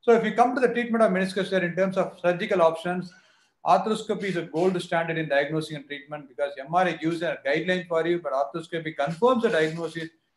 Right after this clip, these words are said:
and also you are able to visibly see, and you can classify the tear pattern, and you can do the treatment at the same time, whether it is resection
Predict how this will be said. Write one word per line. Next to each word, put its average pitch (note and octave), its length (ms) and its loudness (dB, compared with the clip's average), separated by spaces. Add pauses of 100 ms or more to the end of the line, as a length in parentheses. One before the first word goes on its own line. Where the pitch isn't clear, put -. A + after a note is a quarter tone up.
(160)
and C#3 100 -6
also F3+ 240 0
you D#3+ 60 2
are C3+ 80 0
able F3+ 240 -2
to E3 80 -2
visibly F#3+ 420 -4
see, F#3 340 -2
and D3+ 200 -6
you C#3 80 -8
can C#3 220 -6
classify F3+ 440 2
the E3 100 0
tear E3+ 340 -2
pattern, D#3+ 400 -4 (300)
and C#3+ 100 -4
you C3+ 60 -10
can C3+ 220 -6
do F3+ 100 2
the F3 160 0
treatment E3 320 -4
at C3 60 -8
the B2 80 -8
same D#3+ 280 -4
time, C#3+ 140 -8
whether C#3+ 160 -4
it C3+ 60 -8
is - 100 -18
resection E3 520 -6